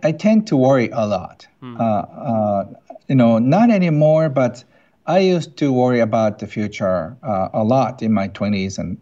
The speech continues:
Speaker 1: and early thirties, uh, before I retired. So, uh, I will tell myself,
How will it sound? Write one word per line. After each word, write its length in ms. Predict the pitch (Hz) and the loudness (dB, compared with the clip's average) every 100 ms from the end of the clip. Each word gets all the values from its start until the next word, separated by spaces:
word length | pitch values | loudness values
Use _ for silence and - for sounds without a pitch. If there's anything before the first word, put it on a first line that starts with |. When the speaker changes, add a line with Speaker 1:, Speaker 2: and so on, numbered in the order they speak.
| - | -6
Speaker 1:
and 220 | 98 95 | -4 -2
early 300 | 104 95 85 | -2 -4 -6
thirties, 600 | 80 151 151 85 - - _ _ _ _ _ | -2 0 0 -2 -10 -16 _ _ _ _ _
uh, 160 | 95 95 | -6 0
before 360 | 127 131 127 | -2 2 2
I 40 | 104 | 2
retired. 560 | 90 - 95 87 90 - _ _ _ | -2 -4 -4 -4 -8 -18 _ _ _
So, 520 | - - 170 185 180 - _ _ _ | -4 4 6 6 0 -14 _ _ _
uh, 400 | - 123 120 117 | -2 2 2 0
I 120 | - 156 | 0 0
will 140 | 196 | 2
tell 180 | - 202 | 2 2
myself, 600 | 190 160 151 143 139 | 2 0 2 0 -2